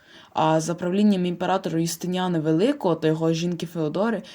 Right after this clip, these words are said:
Візантія взагалі стала такою ж великою, як і була якийсь час сама Римська імперія. Ці двоє вважаються одними з найвидатніших лідерів по всьому світі, рівняючи їх навіть з Наполеоном та Юлієм Цезарем.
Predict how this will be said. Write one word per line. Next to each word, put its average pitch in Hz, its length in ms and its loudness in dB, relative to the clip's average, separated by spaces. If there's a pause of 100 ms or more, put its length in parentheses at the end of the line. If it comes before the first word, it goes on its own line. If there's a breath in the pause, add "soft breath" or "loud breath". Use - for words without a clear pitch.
(160 loud breath)
Візантія 208 380 2
взагалі 220 500 4
стала 202 380 4
такою 226 440 2
ж 175 140 0
великою, 185 540 2
як 175 180 -2
і 185 40 -4
була 185 260 -2
якийсь 208 320 -2
час 220 400 0
сама 175 340 -2
Римська 175 400 -2
імперія. 143 640 -2 (1120 loud breath)
Ці 294 240 4
двоє 220 460 4
вважаються 196 600 4
одними 180 360 2
з 165 80 -4
найвидатніших 160 800 -2
лідерів 151 480 0
по 123 80 -4
всьому 156 340 -2
світі, 135 520 -8 (280 soft breath)
рівняючи 175 540 0
їх 180 100 -6
навіть 170 280 -2
з 165 80 -4
Наполеоном 156 720 2
та 135 140 -6
Юлієм 139 380 -2
Цезарем. 135 460 -6